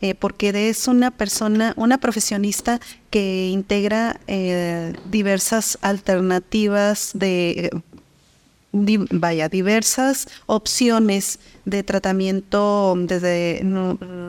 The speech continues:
la nutrición, la cosmetología y la fisioterapia. Y como acaba de decir, no es invasivo, no te va a dañar tu, tu organismo. Todo, de-, digamos, va a ser superficial, ¿verdad?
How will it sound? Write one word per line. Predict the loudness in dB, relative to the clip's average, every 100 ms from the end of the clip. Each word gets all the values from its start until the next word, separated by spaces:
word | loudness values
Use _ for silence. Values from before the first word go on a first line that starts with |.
| -8
la | -2 0
nutrición, | 0 -2 -6 -2 0 2 4 4 4
la | 4
cosmetología | 0 -2 -2 -2 -2 -2 0 0 2
y |
la | 2 2 0 -2
fisioterapia. | -4 -4 -4 -2 -2 -2 0 0 0 -8 -20 -20 _
Y | -4
como | -2 0 0 0
acaba | 0 0
de | 0
decir, | -2 -2 -2 0 0
no | 0 0
es | -2 -2
invasivo, | -2 -2 -2 -2 -2
no | 0 0 2
te | 0
va | 0 0
a |
dañar | 0 0 -2 -2 -4 -8 -20 _ -4
tu, | 0 0 -2 -2 -2 0
tu | 0
organismo. | 0 0 -2 0 2 4 2 -2 _ _
Todo, | 0 0 2 2
de-, | 2 0 0 0
digamos, | 0 2 2 0
va |
a | 0
ser | -2
superficial, | -4 -2 -4 -4 -4 -2 0
¿verdad? | 0 0 -2 -4